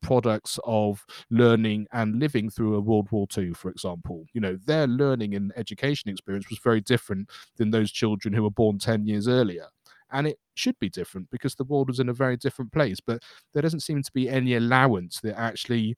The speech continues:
it can look different and that's okay. And we have an entire lifetime to be able to,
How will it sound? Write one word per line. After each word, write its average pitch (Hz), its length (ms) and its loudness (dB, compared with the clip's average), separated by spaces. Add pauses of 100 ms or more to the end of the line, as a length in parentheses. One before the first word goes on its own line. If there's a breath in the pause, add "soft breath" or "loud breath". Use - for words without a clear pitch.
(340 loud breath)
it 143 160 -10
can 160 320 0
look 127 180 -2
different 127 400 -2
and 117 160 -2
that's 131 260 -2
okay. 120 460 0
And 101 100 -2
we 117 120 -2
have 127 260 -2
an 127 80 0
entire 123 420 2
lifetime 120 680 0
to 101 160 -8
be 107 100 -4
able 104 260 -2
to, 104 240 0